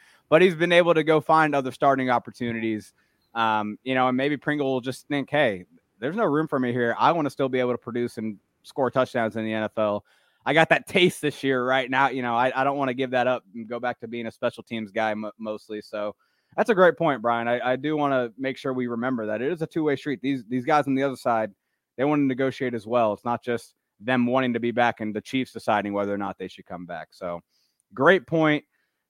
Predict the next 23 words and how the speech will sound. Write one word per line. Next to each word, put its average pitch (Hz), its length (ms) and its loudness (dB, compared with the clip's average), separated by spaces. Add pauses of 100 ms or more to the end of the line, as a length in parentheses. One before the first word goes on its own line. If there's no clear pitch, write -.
These 143 180 4
next 170 320 2
two 170 160 4
might 151 220 6
be 151 140 2
a 151 40 4
little 147 160 2
quick 151 300 -2
too. 147 360 0 (120)
Um, 123 320 2
I 127 100 6
would, 131 140 4
I 131 100 4
would 139 140 4
imagine 135 420 2
so. 123 480 0 (640)
Brian, 147 360 4
I'll 160 80 6
let 156 160 -2
you 151 60 -4
start 139 280 2
off 139 240 2
with 127 280 -2